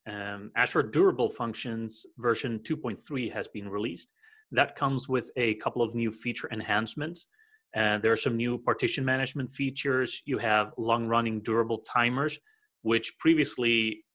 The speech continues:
were limited to six days, and that restriction has been removed. Um, you have additional traces with the task event I D, so you can now distinguish multiple activity function calls in the same orchestration, which is pretty good.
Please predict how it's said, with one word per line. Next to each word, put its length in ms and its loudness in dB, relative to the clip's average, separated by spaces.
were 140 2
limited 400 0
to 80 -4
six 260 -4
days, 540 0
and 160 -6
that 220 6
restriction 480 -4
has 320 0
been 320 -4
removed. 640 -2
Um, 580 -2
you 100 -4
have 160 2
additional 460 0
traces 720 0
with 140 2
the 100 -4
task 360 0
event 340 0
I 120 2
D, 300 -2
so 120 -6
you 60 -2
can 100 -2
now 140 2
distinguish 680 0
multiple 400 -2
activity 460 -2
function 400 -4
calls 480 -2
in 140 -2
the 80 2
same 440 0
orchestration, 840 -2
which 180 -6
is 80 -6
pretty 280 0
good. 340 4